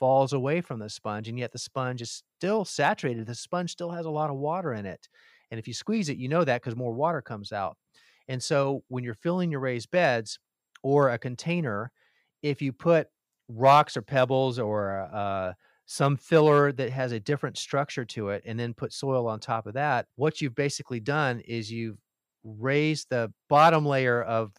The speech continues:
where the water is gonna stand the most. And so just for an example, if you had a twelve inch high bed and six inches, you put six inches of leaves or straw or something in the base to take up space,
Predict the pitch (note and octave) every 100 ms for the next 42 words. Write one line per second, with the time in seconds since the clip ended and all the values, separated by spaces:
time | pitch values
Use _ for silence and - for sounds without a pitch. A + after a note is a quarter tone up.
0 | _ - A#2 C3+ C3 A#2+ A2 A#2+ C3 C3+
1 | A2 G2+ A#2+ G#2+ - - _ C#3 C3 A2+
2 | G2+ G#2 B2 A#2 D2+ - _ A2 G#2 A#2+
3 | A2 G2+ D3 - C3 A2 F#2 A2 A#2 F#2+
4 | E2+ A2+ A#2 B2 A#2+ G#2 - B2 A#2+ G#2+
5 | A2+ G2 D3 D3+ B2 G#2+ - C#3+ - B2
6 | A2+ A2+ G#2+ - _ _ _ _ _ B2
7 | - - - - D3 D3 C3 A#2+ A2 G2
8 | B2 D#3 D3+ A#2+ F2+ G#2+ - - C3+ C3+
9 | A2+ G#2 - A2+ A#2 G#2 G2+ A2+ A#2+ G#2
10 | - B2+ A#2+ A2+ - - - C#3 G3